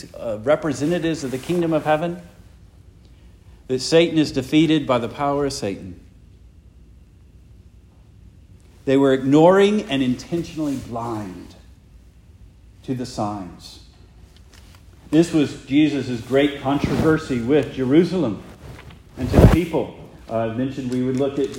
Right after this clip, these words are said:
John nineteen. Let's do that now. And John nine, uh, not John, Luke nineteen,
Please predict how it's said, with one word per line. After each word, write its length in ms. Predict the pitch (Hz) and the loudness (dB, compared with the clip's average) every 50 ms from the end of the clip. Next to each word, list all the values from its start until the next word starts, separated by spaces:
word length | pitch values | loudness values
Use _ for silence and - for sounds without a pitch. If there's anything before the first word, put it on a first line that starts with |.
| 120 120 123 | -12 -8 -6
John 240 | 131 127 127 127 | -4 -2 -2 -2
nineteen. 480 | 127 127 139 135 - 175 190 175 143 123 | -2 -2 -4 -4 -4 -2 0 2 2 2
Let's 180 | 117 117 - - | 0 -2 -4 -6
do 200 | - 127 127 123 | -4 -4 -2 0
that 260 | 131 139 135 - 143 | 0 -2 -2 0 0
now. 420 | 160 175 165 135 107 110 - - - - - - - | 2 4 4 2 2 -2 -6 -12 -18 -20 -16 -10 -4
And 180 | 123 123 127 | -2 -2 0
John 320 | 117 131 135 139 143 147 151 | 4 4 6 6 6 6 6
nine, 280 | 147 147 156 151 151 | 4 4 2 2 0
uh, 120 | 151 139 127 - - - - | -2 -2 -2 -2 -6 -12 -10
not 220 | - 113 113 113 90 | -8 -6 -6 -6 -6
John, 400 | 107 107 98 98 104 117 110 - - - - | -8 -10 -8 -8 -8 -10 -12 -14 -20 -16 -4
Luke 260 | 120 135 147 156 147 | 2 2 2 2 2
nineteen, 800 | 156 147 151 156 - - 180 180 160 135 113 98 - - - - | 2 0 0 0 0 0 2 2 4 2 2 0 -4 -10 -18 -20